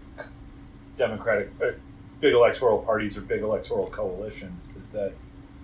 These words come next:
any group that's forty to fifty percent of the voters is gonna be very multifaceted. So there's no one automatic, um,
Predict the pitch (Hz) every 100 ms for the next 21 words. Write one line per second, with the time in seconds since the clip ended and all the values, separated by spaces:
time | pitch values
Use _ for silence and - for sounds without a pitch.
0 | - - - - - - - - - 147
1 | 147 139 - - - 139 139 135 117 -
2 | - 127 127 123 110 98 - 120 120 101
3 | 107 - 117 110 107 95 95 90 117 143
4 | 113 98 92 - - 104 104 - 113 107
5 | 101 101 98 98 117 120 123 117 117 107
6 | - - - 117 117 110 - - - -
7 | - 120 104 98 - - - - - -
8 | - 127 110 131 139 139 117 131 139 123
9 | 101 117 120 113 110 110 107 101 - -
10 | - 101 101 98 95 95 95